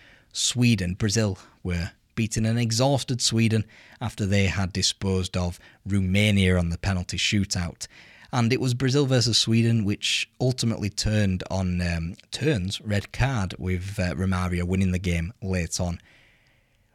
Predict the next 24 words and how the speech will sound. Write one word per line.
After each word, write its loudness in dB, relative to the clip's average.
Unlike 2
in 2
the 4
last 0
sixteen 0
against, 0
um, -2
Nigeria, 2
unlike -2
in -2
the -6
quarter-final 0
against -2
Spain, 0
Roberto 2
Baggio 2
didn't 2
leave 2
it -8
quite -2
as 2
late 0
against -4
Bulgaria, 0